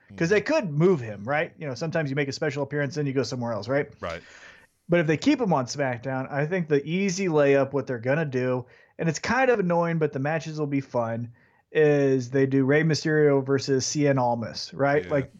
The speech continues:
Speaker 1: they just try to replicate Alberto Del Rio with Rey Mysterio, or Chavo
Speaker 2: Mm.
Speaker 1: Guerrero with Rey Mysterio, or Sin Cara with Rey
Speaker 2: Well, yeah, they're
Speaker 1: Mysterio.
Speaker 2: both multi-generational Mexican wrestlers.
Speaker 1: Yeah,
Speaker 2: Right.
Speaker 1: all the stuff.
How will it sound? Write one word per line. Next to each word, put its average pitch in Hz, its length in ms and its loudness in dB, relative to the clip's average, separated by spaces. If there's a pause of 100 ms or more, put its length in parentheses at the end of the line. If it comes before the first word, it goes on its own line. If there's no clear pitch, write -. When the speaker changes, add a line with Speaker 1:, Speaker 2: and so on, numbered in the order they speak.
(100)
Speaker 1:
they 143 120 0
just 151 240 0
try 165 140 2
to 135 40 0
replicate 151 800 -2 (200)
Alberto 151 480 0
Del 170 240 2
Rio 175 320 2
with 135 200 -4
Rey 135 120 -6
Mysterio, 120 640 -10
or 143 260 0
Chavo 180 400 2
Speaker 2:
Mm. 170 40 -4
Speaker 1:
Guerrero 175 400 2
with 131 180 -4
Rey 135 160 -4
Mysterio, 120 600 -8
or 139 520 0 (240)
Sin 185 380 0
Cara 170 520 2
with 127 240 -10
Rey 131 140 -8
Speaker 2:
Well, 131 80 2
yeah, 107 160 4
they're 95 120 2
Speaker 1:
Mysterio. 90 40 -2
Speaker 2:
both 104 220 2
multi-generational 85 1500 -6
Mexican 78 360 -16
wrestlers. 131 260 -6
Speaker 1:
Yeah, 135 180 0
Speaker 2:
Right. 92 200 -20
Speaker 1:
all 156 280 0
the 139 100 -10
stuff. 113 300 -10